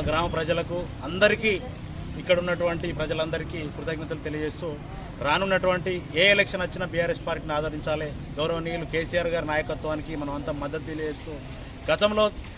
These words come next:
టీఆర్ఎస్ పార్టీ ఆధ్వర్యంలో ఈ రాజనంపల్లె కానీ, ఎండపల్లి మండలం కానీ అన్ని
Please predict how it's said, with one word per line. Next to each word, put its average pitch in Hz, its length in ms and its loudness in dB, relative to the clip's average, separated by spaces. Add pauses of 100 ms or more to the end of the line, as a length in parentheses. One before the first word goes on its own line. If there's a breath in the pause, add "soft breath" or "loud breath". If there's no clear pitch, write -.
(120)
టీఆర్ఎస్ 190 440 6
పార్టీ 185 320 4 (560)
ఆధ్వర్యంలో 180 500 6 (100)
ఈ 151 120 0
రాజనంపల్లె 170 560 0
కానీ, 170 180 0
ఎండపల్లి 160 380 0
మండలం 151 260 0 (100)
కానీ 156 220 -2 (320)
అన్ని 190 180 0